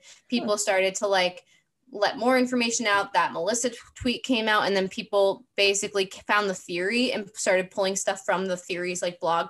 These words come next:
Speaker 1: page, and then it got traction, and then it became famous pretty much everywhere because Avril Lavigne is kind of a big deal.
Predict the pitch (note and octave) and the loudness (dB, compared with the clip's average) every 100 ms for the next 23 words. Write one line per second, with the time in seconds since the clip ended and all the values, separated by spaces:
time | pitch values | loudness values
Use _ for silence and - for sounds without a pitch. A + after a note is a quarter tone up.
0 | - B3+ C4+ - G3+ F#3+ F#3 F#3 F3+ - | -2 0 0 -2 -4 -4 -4 0 0 0
1 | _ _ _ _ - G#3 F#3+ - G3 F3+ | _ _ _ _ -2 0 0 -2 -4 -4
2 | F3 - F#3+ F#3 F3+ F#3 G3 F#3+ F#3 F#3 | -4 -4 -2 0 -2 -4 -6 -6 -2 -4
3 | F3+ - D#4 F4 D#4 - G#3 G#3 E3+ E3 | -4 -2 0 0 0 0 -2 -2 -4 -4
4 | C#3+ - F#3+ - G3 A3+ A3 A3+ A3+ - | -8 -10 -10 -4 -4 -4 -6 -6 -6 -6
5 | - - A#4+ B4 A#4 D4+ E4 C4+ D#4 C4+ | -8 -6 -2 0 0 -2 -2 -2 0 0
6 | D3+ - | 0 -6